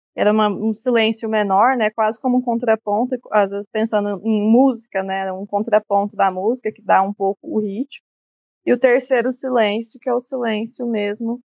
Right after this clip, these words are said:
do próprio Volt. E a gente, se, tem alguns símbolos aqui que a gente, que remetem muito à ideia de morte, né? Uma coisa meio lu-, é, lúgu-, lúgubre, sei lá, lúgubre, sei, não sei, nossa, parece que eu não sei, nunca falei essa palavra antes. <laughs> É,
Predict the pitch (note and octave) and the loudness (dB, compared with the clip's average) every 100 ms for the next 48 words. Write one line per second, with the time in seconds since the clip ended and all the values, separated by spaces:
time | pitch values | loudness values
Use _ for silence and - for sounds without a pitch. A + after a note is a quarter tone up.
0 | _ _ - A3+ A3+ A3 A3 B3+ _ C4+ | _ _ -8 -6 2 2 2 -4 _ 0
1 | A#3+ G#3 - - - - A3+ A#3+ B3 B3 | 2 0 -2 -6 -6 0 0 2 -2 -4
2 | B3 A#3 G#3+ - G#3 - C4+ C#4+ D#4+ D4+ | -4 -4 -4 -12 -14 -2 4 4 4 2
3 | D#4 B3+ A3+ G3+ G3 F#3 F#3+ C4+ C4 A#3+ | 0 -2 0 0 -2 -4 -6 -6 -6 -4
4 | A#3+ A#3 - A#3+ A#3 A#3+ C4 A#3+ A#3+ C4 | -2 -4 -8 -6 0 2 4 4 2 0
5 | B3 B3 F4 G4+ F#4+ D4+ A3+ A3 A3 G#3+ | -4 -4 -4 0 2 2 2 2 2 0
6 | A#3+ A#3 F#3 F3+ F#3+ - F3+ F#3 F#3+ F#3+ | 0 4 6 4 0 -8 -8 -6 -4 -4
7 | F#3+ G3+ G3 G3 G3 G3+ G3 G3 F#3+ G3 | -2 -2 -2 -4 -4 -4 -4 -4 -6 -6
8 | F#3 F3+ - F#3+ G3+ F#3+ F#3 E3+ G3 G#3+ | -4 -4 -6 -4 -4 -4 -10 -14 -2 0
9 | G3+ F#3 F3+ F3+ F3 E3+ F3+ F#3 F3+ - | 2 0 -2 2 2 2 2 -4 -6 -12
10 | F3+ F3+ F3+ F3+ - - A3+ A3+ C4+ - | -8 -6 -6 -10 -12 0 2 2 0 -2
11 | G#3+ - A3+ C4 - A#3+ B3+ D4 C4 - | -10 -8 -10 -8 -6 -6 -4 -2 -2 2
12 | G#3 G3 G3 - F3+ F3 F#3+ B3+ - - | 2 2 -2 -4 -6 -6 -10 -16 -16 -14
13 | D4+ A#3+ - G#4+ D5 - _ _ _ - | -2 0 2 2 2 0 _ _ _ -14
14 | - - - - - - C4 A#3+ A#3+ A3 | -12 -12 -16 -20 -16 0 2 2 2 2
15 | G3+ | 0